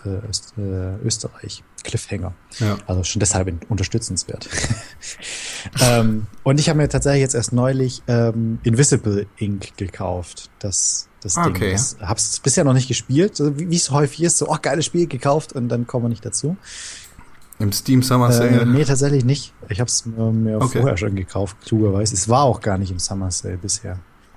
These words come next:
Speaker 2: Alles klar. Äh, läuft der
Speaker 1: Ich
Speaker 2: immer
Speaker 1: glaub,
Speaker 2: noch?
Speaker 1: der läuft noch dieses Wochenende. Weiß nicht.
Speaker 2: Ah, gut.
Speaker 1: Naja, aber auf jeden Fall habe ich mir das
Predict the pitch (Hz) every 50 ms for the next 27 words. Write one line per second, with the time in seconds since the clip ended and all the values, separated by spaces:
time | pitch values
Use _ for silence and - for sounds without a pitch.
0 | - - - - - - - - - - - - 87 87 - - - - - -
1 | - - - - - 98 98 - 107 107 120 - - - - 98 131 170 190 -
2 | 107 95 92 98 104 120 123 - - - - 120 131 147 147 - - - - -
3 | - 127 123 123 120 117 120 127 - 123 113 98 95 95 92 90 90 90 - -
4 | - - _ - - - 98 95 92 90 85 - _ _ _ - - - 117 107
5 | 110 107 110 110 113 - - - - - _ - - - - 117 110 101 - -
6 | - - - - 110 117 - 139 123 - 127 117 104 101 101 107 104 107 98